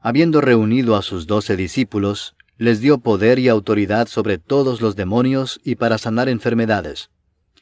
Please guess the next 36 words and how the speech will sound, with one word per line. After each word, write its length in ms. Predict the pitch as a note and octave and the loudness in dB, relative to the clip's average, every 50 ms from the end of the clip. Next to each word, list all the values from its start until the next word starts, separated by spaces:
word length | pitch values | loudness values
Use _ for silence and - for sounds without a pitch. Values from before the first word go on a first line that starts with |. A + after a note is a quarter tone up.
| _ _ _ _ _ _ - | _ _ _ _ _ _ -10
Y 100 | - G2+ | -6 -4
los 200 | G2 F#2 - F#2+ | -4 -4 -4 -4
envió 300 | F2+ F2 E2 F#2 G2+ G2+ | -6 -6 -2 -2 -2 0
a 40 | G2 | 0
predicar 500 | G2+ G#2 F#2 F#2 F2 - G#2 G#2+ A2+ G#2+ | 0 -2 -2 -4 -4 -4 -2 -2 0 0
el 120 | G2 F2 | -2 -2
reino 300 | E2+ G2+ A2 A2+ A2 G#2+ | 0 2 2 2 2 0
de 120 | F#2+ G2 | 0 -2
Dios 460 | F2 F#2 G2+ A2 A#2+ C3+ B2+ - - - _ _ _ _ | -2 0 2 2 2 2 0 -6 -12 -16 _ _ _ _
y 140 | - A2+ A#2 | -4 0 0
a 80 | A2 G#2 | 0 0
sanar 340 | - A2+ G#2 G#2+ A2+ B2 A#2+ | -2 -4 -2 -2 0 2 2
a 80 | A2+ | 2
los 180 | A2+ A2 - - | 2 0 -2 -2
enfermos. 680 | G#2+ G2+ - - C#3+ B2 G2 E2+ E2 - - - - _ _ _ _ | -6 -4 -2 -2 -2 -2 -2 -4 -6 -12 -14 -18 -20 _ _ _ _
Y 120 | - B2 A#2+ | -4 0 2
les 160 | A#2 A2+ G#2 | 2 2 2
dijo: 360 | C3+ C3 - - A2+ G2 F#2+ _ _ _ _ _ _ _ _ _ _ _ - | 0 -2 -2 -2 -4 -4 -4 _ _ _ _ _ _ _ _ _ _ _ -10
"No 220 | G2+ G#2+ A2+ A2+ G#2+ | -4 -2 0 0 0
toméis 420 | - G#2+ G2+ G#2 G#2+ A2 F#2 - | -2 -2 -2 0 0 -2 -2 -2
nada 340 | G2+ G#2+ A#2 B2+ A#2 A2+ A2+ | -2 -2 -2 0 0 0 0
para 200 | - A2+ A2 G#2+ | 2 2 0 0
el 120 | G2+ G2+ | 0 -2
camino, 500 | - G2+ G2 A2+ B2+ C3 B2+ C3 C3 B2 _ _ _ _ _ - | -4 -4 -2 0 0 0 0 0 -2 -4 _ _ _ _ _ -6
ni 180 | A2+ A#2 A#2+ | -2 0 2
bordón, 600 | A2+ G#2 A2 G#2 F#2+ G2+ A2 A#2 B2+ C#3+ D3+ C#3+ - _ - | 2 2 2 2 2 2 2 2 2 2 -2 -4 -6 _ -6
ni 180 | A2 A#2 A#2 | -2 0 0
alforja, 680 | A2 G#2 G2 F#2 - B2 B2+ C3 B2+ - - C#3 C3+ C3 | 0 0 -2 -2 0 0 0 0 0 -2 -2 -2 0 0
ni 200 | A2+ G#2+ G2 F2+ | -2 -2 -4 -4
pan, 480 | E2 - A2+ A#2 B2 C3+ C#3+ D3 C#3+ _ _ - | -4 -2 0 0 0 0 -4 -8 -10 _ _ -6
ni 180 | A#2+ B2+ B2 G#2+ | -2 0 0 0
dinero, 480 | A2 G#2 G2 G#2+ B2+ C3+ C#3 B2+ - _ _ _ _ _ _ - | 0 -2 -2 0 0 0 0 -2 -4 _ _ _ _ _ _ -2
ni 160 | B2+ C3+ C3 | 0 2 4
llevéis 460 | B2+ A#2+ A#2 G#2 A#2+ C#3 C#3+ B2+ A2+ | 6 6 6 6 6 6 4 4 2
dos 180 | C3+ C3 B2+ - | 0 0 0 0
túnicas. 640 | - D#3+ C3+ G#2 F2+ - F#2+ E2+ E2 - - - | 0 0 0 0 -2 -4 -6 -8 -8 -8 -12 -20